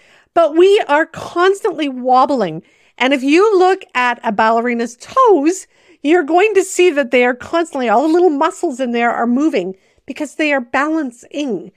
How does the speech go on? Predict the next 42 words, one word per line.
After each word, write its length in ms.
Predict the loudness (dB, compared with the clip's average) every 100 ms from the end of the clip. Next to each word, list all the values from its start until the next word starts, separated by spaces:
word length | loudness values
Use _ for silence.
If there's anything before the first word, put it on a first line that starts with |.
| _ _ -2
They 160 | 0
are 160 | 2 2
not 340 | 2 0 -4
static 640 | -16 -6 -2 0 0 -4 -6
on 140 | -4
that 200 | -4 -8
tightrope. 560 | -8 -8 -6 -4 -4 -6 _ _ _ _ -2
And 160 | 2
the 60 | 2
same 260 | 2 -2 -2
is 160 | -8 -10
true 240 | -6 -6
for 220 | -4 -6 -4
anything 400 | -2 0 -2 -6
else 220 | -6 -6
that 260 | -4 -6 -6
appears 520 | -12 -2 2 0 -2
to 100 | -8
be 140 | -6
balanced. 840 | -4 -2 0 0 0 -2 -8 -20 _ _ _ _ _
It 160 | -8 -4
really 480 | 0 2 4 2 2
is 240 | 0 -2 -6
moving 320 | -4 -4 -4
back 320 | -2 -2 -4
and 120 | -10
forth 400 | -6 -4 -2 -4 _ _ _
with 420 | -4 0 0 -4 _ _
whatever's 500 | -2 0 0 -2 -4
happening, 500 | -2 -2 -2 -8 -12 -20 _ _ -4
whether 260 | 0 2
it's 180 | 0 -2
the 100 | -2
wind 480 | 2 2 2 2 2
or 160 | 2
the 100 | 0
stress 540 | -4 0 2 2 0 -2
or 120 | -6
the 300 | -2 -2 -2
something 340 | -2 -2 -4
pushing 380 | -6 -8 -6 -4
it. 200 | -2 -4